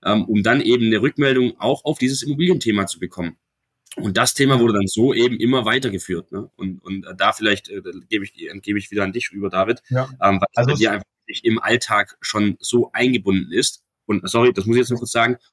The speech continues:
Speaker 1: und bei mir eben bis dato nicht gewesen ist. Sprich, auch da wieder diese Social-Media-Welt kurz einmal anzusprechen. Das ist nicht einfach, äh, ich, ein Fingerschnipp und ich bin da drin und mach das, sondern da be-, bedarf's auch einer gewissen, äh,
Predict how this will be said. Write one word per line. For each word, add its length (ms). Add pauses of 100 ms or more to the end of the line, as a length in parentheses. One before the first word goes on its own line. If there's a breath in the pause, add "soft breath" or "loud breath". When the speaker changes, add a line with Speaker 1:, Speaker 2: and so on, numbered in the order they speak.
(120)
Speaker 1:
und 140
bei 120
mir 260
eben 220
bis 160
dato 340
nicht 280
gewesen 380
ist. 280 (560)
Sprich, 300
auch 140
da 220
wieder 320
diese 260
Social-Media-Welt 680
kurz 280
einmal 260
anzusprechen. 540
Das 140
ist 160
nicht 140
einfach, 360
äh, 200
ich, 160
ein 120
Fingerschnipp 520
und 120
ich 120
bin 140
da 100
drin 300
und 140
mach 220
das, 380 (1080)
sondern 380
da 80
be-, 200
bedarf's 500
auch 120
einer 140
gewissen, 560
äh, 140